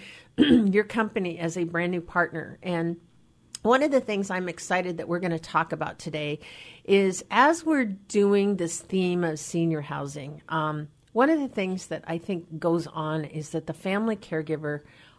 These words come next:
oftentimes has had a huge burden on them. And so one of the things that, Marlene, I'm so excited that you wanna share with us is ways in which families can actually show their appreciation to the people that they,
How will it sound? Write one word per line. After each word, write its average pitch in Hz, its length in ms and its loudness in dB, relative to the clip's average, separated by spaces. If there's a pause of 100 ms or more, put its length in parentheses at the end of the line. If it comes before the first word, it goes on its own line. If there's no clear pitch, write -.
oftentimes 165 800 -2
has 151 160 -8
had 165 300 0
a 147 40 -4
huge 175 640 -8
burden 143 320 -6
on 131 160 -10
them. 139 220 -12 (680)
And 170 580 0
so - 160 -4
one 196 220 0
of 294 100 -2
the 254 80 -4
things 175 380 -4
that, - 120 -6
Marlene, 165 560 -2
I'm 156 200 -4
so 196 240 -2
excited 170 460 -4
that 160 160 -6
you 196 180 -4
wanna 214 220 0
share 156 260 -6
with 147 180 -8
us 156 220 -8
is 165 160 -8 (280)
ways 320 340 0
in 285 140 2
which 220 280 0
families 180 560 -2
can 160 180 -8
actually 165 380 -4
show 175 400 -2
their 170 260 -2
appreciation 175 920 -6 (200)
to 196 260 -2
the 170 140 -4
people 180 400 -6
that 170 200 -4
they, 151 160 -6